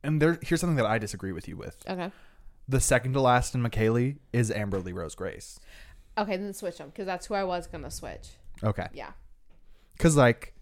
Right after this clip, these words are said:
Speaker 1: you put her there, and I was like, "She did not deserve that. Look at
Speaker 2: No,
Speaker 1: her."
Speaker 2: she's fine.
Speaker 1: She's, she has her four kids.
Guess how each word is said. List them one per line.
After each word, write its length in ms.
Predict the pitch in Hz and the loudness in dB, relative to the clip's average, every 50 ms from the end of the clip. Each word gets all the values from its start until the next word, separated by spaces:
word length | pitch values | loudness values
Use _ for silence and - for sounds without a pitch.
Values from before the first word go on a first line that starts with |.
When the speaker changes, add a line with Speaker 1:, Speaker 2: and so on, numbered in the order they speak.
| - - - - | -20 -18 -4 2
Speaker 1:
you 160 | - 185 214 | 4 6 8
put 220 | - - 196 170 | 10 10 10 10
her 80 | 175 190 | 8 8
there, 140 | 185 190 190 | 8 8 6
and 100 | 185 180 | 6 6
I 20 | |
was 80 | 175 165 | 6 4
like, 200 | 160 147 - - | 4 2 2 -4
"She 140 | - - | -2 0
did 120 | 185 147 123 | 2 2 2
not 140 | 117 95 - | 0 0 -2
deserve 240 | - 87 90 85 | -4 -4 -4 -4
that. 120 | - - - | -2 0 2
Look 140 | 160 - - | 2 4 2
at 100 | - 160 | 2 -2
Speaker 2:
No, 60 | 160 | -2
Speaker 1:
her." 40 | - | -4
Speaker 2:
she's 260 | - - 240 247 - | -6 -8 -12 -12 -10
fine. 260 | - - - - 160 - _ _ _ _ - - | -10 -12 -12 -14 -16 -20 _ _ _ _ -20 -14
Speaker 1:
She's, 300 | - - - 180 185 180 202 - | -6 0 2 4 4 4 4 2
she 140 | - - 156 | 4 6 6
has 140 | 147 143 135 | 6 6 6
her 100 | 151 151 | 4 2
four 220 | - - 139 135 143 | 2 4 4 4 4
kids. 540 | - - 151 135 127 135 139 131 - - | 4 4 4 4 4 2 0 -4 -10 -12